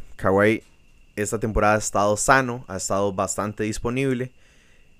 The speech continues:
Y los Clippers están en cuarto lugar del oeste. Vamos a ver los números de Kawhi.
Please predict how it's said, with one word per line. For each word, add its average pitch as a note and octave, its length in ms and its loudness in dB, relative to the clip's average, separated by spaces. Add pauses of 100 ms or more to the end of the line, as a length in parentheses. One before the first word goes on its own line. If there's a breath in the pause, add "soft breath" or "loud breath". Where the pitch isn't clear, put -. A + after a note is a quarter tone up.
(640)
Y D#3 140 -2
los E3 160 2
Clippers C#3+ 400 -2
están A2+ 260 0
en B2 140 -2
cuarto C#3 540 4
lugar G#2+ 360 2
del G#2+ 180 0
oeste. F2+ 460 0 (840 soft breath)
Vamos A2+ 280 2
a A2+ 60 4
ver G2+ 100 2
los A2 100 -2
números G#2+ 300 0
de G2 100 -2
Kawhi. D#2+ 380 -6